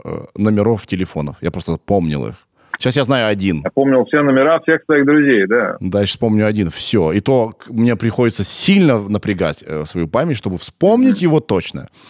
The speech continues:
Speaker 1: И, э, я хотел что вставить-то, э, ш-, по-моему, я даже говорил где-то в подкасте,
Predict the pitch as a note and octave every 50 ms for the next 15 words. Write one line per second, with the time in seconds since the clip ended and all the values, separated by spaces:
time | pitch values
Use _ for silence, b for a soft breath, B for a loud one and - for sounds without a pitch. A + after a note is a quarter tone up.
0 | B B B B B B B B A#2+ C3 C#3 - A#2+ A#2 A#2+ B2 A#2 A2+ A#2 A2+
1 | A#2 C3 B2+ A2 B2 - C#3+ A#2 G2 - G#2 F2+ - - C3+ G#2+ F#2 - - -
2 | D#2 D2+ - F#2+ F#2 F2+ F2+ F2+ F#2+ F#2 D#2+ E2 F2 - - - - _ _ -
3 | C3 D3 C3+ G#2+ F#2 F#2+ E2+ F2 F2+ F#2+ A2 D3 B2+ F2+ E2+ - D#2 - _ -
4 | C#3 - - F#2+ F2 - F2 D#2